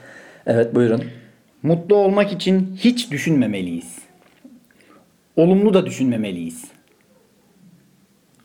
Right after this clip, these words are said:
Speaker 2: Olumlu düşünürsek bu sefer de olmadık hayaller kurup gerçekleştiremeyerek mutsuz oluruz."
Speaker 1: Hmm. Kardeşim sen
Speaker 2: Şimdi
Speaker 1: Tibet,
Speaker 2: şey var ya, on-,
Speaker 1: Tibet
Speaker 2: only good vibes.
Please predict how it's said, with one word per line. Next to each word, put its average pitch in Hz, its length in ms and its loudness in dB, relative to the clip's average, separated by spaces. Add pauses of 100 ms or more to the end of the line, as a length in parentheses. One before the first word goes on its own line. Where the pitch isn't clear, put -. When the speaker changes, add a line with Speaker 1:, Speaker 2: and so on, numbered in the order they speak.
(140)
Speaker 2:
Olumlu 180 360 4
düşünürsek 233 580 0
bu 214 40 -4
sefer 240 360 2
de 254 40 6
olmadık 226 520 2
hayaller 220 460 4
kurup 240 320 -2
gerçekleştiremeyerek 196 1300 2
mutsuz 123 320 -2
oluruz." 101 300 -2
Speaker 1:
Hmm. 85 400 -10 (420)
Kardeşim 151 480 -2
sen 170 260 0 (420)
Speaker 2:
Şimdi - 240 2
Speaker 1:
Tibet, 208 120 2
Speaker 2:
şey 190 200 4
var 208 160 2
ya, - 220 -2
on-, 180 160 6
Speaker 1:
Tibet 214 400 0
Speaker 2:
only 208 400 4
good 208 180 2
vibes. 156 360 2